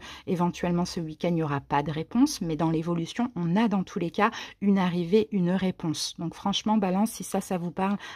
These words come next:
allez-y, foncez. Allez, on termine avec une petite carte conseil. Lorsque je suis dans une épreuve, je sais que quelque chose de merveilleux m'arrivera par la suite.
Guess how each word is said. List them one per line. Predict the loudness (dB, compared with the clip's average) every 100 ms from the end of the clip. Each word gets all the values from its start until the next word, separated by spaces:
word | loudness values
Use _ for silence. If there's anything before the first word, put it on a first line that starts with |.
| 0
allez-y, | 2 2 0 -2 -4 -8
foncez. | -8 -4 -2 0 -2 -2 _ _ _ _ _ _ _ _ _ -16 -12 -12 -6 4
Allez, | 6 6
on | 4
termine | 2 2 2
avec | 0 -4
une | -6
petite | -6 -8
carte | -8 -8
conseil. | -2 -2 0 0 2 0 -6 -20 _ _ _ -18 -18 -16 -16 -16 -14 -12 -12 -16 -20 _ _ _ _ -20 _ _ _ _ _ -20 _ _ _
Lorsque | 2 6 6 6 -2 0
je | 0
suis | -2 -4 -2 0 0
dans | 0 -2
une | 0 0
épreuve, | -2 -2 0 2
je | 0 -4
sais | -6 -6 -8
que | -8 -10
quelque | -4 -4 -2
chose | -8 -4 -4 -2
de | 0
merveilleux | 2 2 2 0 0 2
m'arrivera | 0 0 -2 -4
par | -2 0
la | 0
suite. | -2 -8 -10